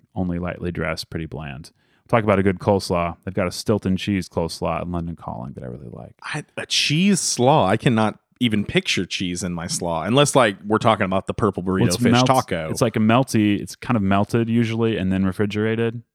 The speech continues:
Speaker 1: So
Speaker 2: Really?
Speaker 1: the cheese is kind of integrated into the whole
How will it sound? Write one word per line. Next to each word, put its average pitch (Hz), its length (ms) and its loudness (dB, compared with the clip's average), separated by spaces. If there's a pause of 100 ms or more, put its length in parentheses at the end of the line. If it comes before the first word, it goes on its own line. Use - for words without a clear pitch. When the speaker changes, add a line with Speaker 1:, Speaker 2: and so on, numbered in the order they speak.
Speaker 1:
So 95 260 0
Speaker 2:
Really? 175 200 4
Speaker 1:
the - 60 4
cheese 113 320 -2
is 110 120 -4
kind 101 160 -2
of 92 80 -6
integrated 95 540 -2
into 92 220 -4
the 90 120 -4
whole 80 520 -4